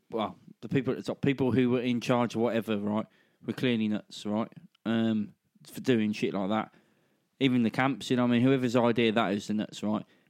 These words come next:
Now, it's basically, you're German, right? Imagine you, imagine you being German at the time, right? Um,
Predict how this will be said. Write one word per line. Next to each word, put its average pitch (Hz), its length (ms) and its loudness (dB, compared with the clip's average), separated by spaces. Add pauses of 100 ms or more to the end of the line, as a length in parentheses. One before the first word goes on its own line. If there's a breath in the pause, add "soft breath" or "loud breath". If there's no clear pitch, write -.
(180 soft breath)
Now, 123 380 0 (400)
it's - 380 -6 (100)
basically, 120 800 2 (260)
you're 127 140 2
German, 127 680 2
right? 120 360 2
Imagine 135 380 0
you, 131 180 2
imagine 135 340 0
you 127 180 4
being 127 240 4
German 113 340 2
at 110 100 -4
the 117 100 -6
time, 107 420 -2 (320)
right? 107 260 -2 (720)
Um, 110 500 0